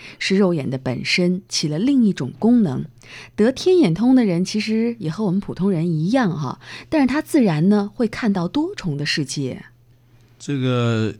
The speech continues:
Speaker 2: 修持这功夫的人呢，这个气脉到了后脑，视觉神经呢，受到刺激，眼睛里面经常出现许多这个幻象，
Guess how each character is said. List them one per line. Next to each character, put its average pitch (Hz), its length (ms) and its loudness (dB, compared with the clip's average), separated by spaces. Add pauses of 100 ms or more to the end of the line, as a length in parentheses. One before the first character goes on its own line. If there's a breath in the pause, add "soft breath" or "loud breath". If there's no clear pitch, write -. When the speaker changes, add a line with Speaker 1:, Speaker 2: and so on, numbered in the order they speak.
Speaker 2:
修 202 320 0
持 98 340 -4
这 131 220 -2
功 120 240 2
夫 110 240 -6
的 98 160 -4
人 71 200 -10
呢， 82 140 -10 (300)
这 - 120 -12
个 120 80 -6
气 165 320 -2
脉 127 220 2
到 110 160 -4
了 98 100 -2
后 117 340 -4
脑， 67 220 -6 (280)
视 - 240 -6
觉 110 120 -4
神 92 300 -4
经 101 180 -6
呢， 90 160 -4
受 117 200 -6
到 101 100 -2
刺 - 320 -6
激， - 320 -10 (380 soft breath)
眼 101 280 0
睛 135 220 2
里 107 80 2
面 90 240 -2
经 120 180 -4
常 92 220 -4
出 - 180 -8
现 101 320 -2
许 92 220 -8
多 95 180 -6
这 92 140 -10
个 90 160 -8
幻 113 240 -2
象， 107 220 -4